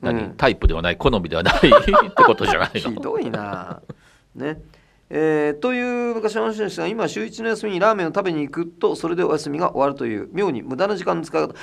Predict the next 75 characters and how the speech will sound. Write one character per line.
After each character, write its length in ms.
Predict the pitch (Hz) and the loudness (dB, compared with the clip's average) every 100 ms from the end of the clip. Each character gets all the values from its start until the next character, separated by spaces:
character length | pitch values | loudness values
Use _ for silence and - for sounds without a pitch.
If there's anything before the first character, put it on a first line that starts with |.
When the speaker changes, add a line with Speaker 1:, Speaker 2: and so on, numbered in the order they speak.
| - | -14
Speaker 2:
無 200 | 113 101 | -10 -4
駄 160 | 117 156 | -2 0
じ 100 | 196 | 0
ゃ 100 | 151 | 0
な 180 | 104 101 | -2 -6
い。 140 | - - - | -10 -10 -8
あ、 80 | |
ね。 180 | - 170 | 0 2
Speaker 1:
う 40 | 196 | 2
ん 40 | |
う 20 | |
ん 140 | 165 76 | -2 -4
う 60 | |
ん 80 | 95 | 0
う 20 | |
ん。 60 | 98 | 2
Speaker 2:
あ、 80 | 143 92 | 2 2
で 80 | 151 | 2
も 80 | 143 | 2
い 60 | 180 | 2
い 40 | |
ん 40 | |
で 80 | 160 | -2
す。 80 | 127 | 0
美 60 | 135 | -2
味 60 | 156 | 0
し 100 | 175 | 2
い 20 | |
ラ 80 | 190 | 2
ー 20 | |
メ 80 | 156 | 2
ン 40 | |
で 60 | 117 | -2
す 80 | - | -6
か 60 | |
ら 20 | |
っ 40 | 120 | 2
て 60 | |
書 80 | 139 | 2
い 40 | 117 | 2
て 80 | |
あ 20 | 90 | -4
る。 160 | 92 107 | -12 -10
そ 320 | 117 101 - | -10 -8 -12
う。 40 | - | -8
Speaker 1:
そ 120 | 98 | -6
う 20 | |
だ 100 | - | -6
ね。 140 | 90 143 - - - _ _ - | -6 -4 -4 -6 -20 _ _ -14
Speaker 2:
ラ 180 | - - | -10 -8
ー 20 | |
メ 100 | 160 | -10
ン 20 | |
行 60 | 85 | -14
っ 80 | - | -4
て 120 | 180 | 0
く 60 | |
だ 80 | 208 | 0
さ 160 | 214 202 | 0 0
い 80 | 135 | 2
よ。 220 | 107 95 - - - - 339 - - - 359 - 508 381 466 | 0 -4 4 8 8 6 2 2 0 2 4 6 6 6 4
<laughs> 1160 | - 494 - - - 440 427 - - 180 - - | 4 2 4 0 2 0 0 -6 -8 -10 -10 -2
本 280 | 123 127 117 | 2 2 2
当 140 | 120 | 0
に。 220 | 107 98 - - | 0 -4 -10 0
あ 80 | - | 2
の、 60 | |
サ 180 | 170 302 | 4 2
ス 80 | 294 | 6
ケ 80 | 294 | 6
本 240 | 277 269 | 6 2
店 280 | - 262 254 | 2 0 2
の、 300 | 269 247 151 | 6 8 8
あ 100 | 160 165 | 8 6
の、 540 | 160 156 147 143 143 | 8 8 8 6 4